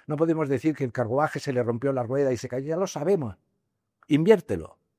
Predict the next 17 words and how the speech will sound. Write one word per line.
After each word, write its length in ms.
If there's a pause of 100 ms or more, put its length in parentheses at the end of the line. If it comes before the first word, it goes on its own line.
(200)
Di 220
rueda, 420
di 320
carruaje, 540
di 140
rey 280
después, 540
no 80
se 160
cambia. 360 (480)
Y 100
Russolo 420
lo 100
decía 380
también, 280
decía, 460 (840)
la, 160